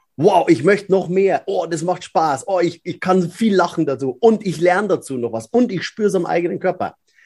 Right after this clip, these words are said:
dann ist das Einzige, was man letztendlich in meinem Vortrag vergisst, die Zeit. Und das ist immer ein gutes Zeichen, dass man sagt, wow, nach zwei Stunden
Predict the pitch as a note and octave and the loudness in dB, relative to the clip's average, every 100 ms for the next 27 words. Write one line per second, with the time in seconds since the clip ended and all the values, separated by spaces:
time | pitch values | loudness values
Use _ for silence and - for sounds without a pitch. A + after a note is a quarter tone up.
0 | _ _ _ _ _ D3+ F#3 G#3 D3+ C3 | _ _ _ _ _ 0 2 2 -2 0
1 | F3+ A#3 D#3+ B2+ C3 C3+ C3 B2 A2+ G#2+ | -2 0 -2 0 0 0 0 0 -2 -4
2 | _ _ A2+ C#3+ - C#3+ D#3 C#3+ C#3+ - | _ _ 0 0 0 0 0 2 0 0
3 | C3 B2 C3 B2+ A2+ - C3+ D#3 - - | -4 -4 -2 -2 -4 -2 -2 0 -4 -6
4 | B2 G3 F#3 - - _ _ _ _ _ | -6 -6 -6 -8 -14 _ _ _ _ _
5 | _ - B2+ - B2+ D2+ - _ _ _ | _ -8 -6 0 -2 -2 -12 _ _ _
6 | _ _ - C#3+ C#3 C3+ C3+ E3 E3+ E3+ | _ _ 2 4 6 4 2 0 2 2
7 | D#3 C#3 E3+ B2 - A#2+ - - _ _ | 2 0 -4 -6 -4 -4 -4 -16 _ _
8 | C3+ A#2+ C3 B2+ B2 A#2 C#3 A2 D#3 G3+ | -6 -4 -4 -2 -2 -6 -4 -2 0 -2
9 | - A#2+ - C3+ C3+ C#3 D3 G3+ C#4 | -6 -10 -2 -4 -2 -6 -4 -6 -8